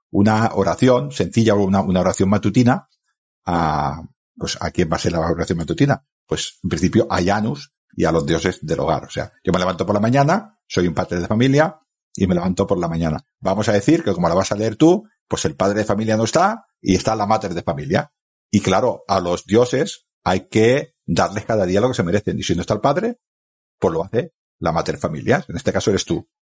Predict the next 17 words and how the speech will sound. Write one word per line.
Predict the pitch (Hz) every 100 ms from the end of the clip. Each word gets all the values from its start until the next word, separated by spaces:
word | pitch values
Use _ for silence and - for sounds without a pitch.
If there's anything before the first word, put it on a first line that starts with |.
| _ _ _
Lo | - 92 95
primero | 87 95 127
que | 110
vamos | 120 127
a |
hacer | 123 160 165
es | - 117 139 - - _ _ _ _ -
observar | - - 90 92 123 143 151 -
la | 107 156 -
salubritas. | - - 95 107 143 85 85 76 71 - - _ _ -
Nos | 92 -
tenemos | 92 110 120 90 -
que | - 107 90 - _ _
acercar | 90 - 92 - 104
a | 90
los | 92
dioses | 98 139 135 185 - -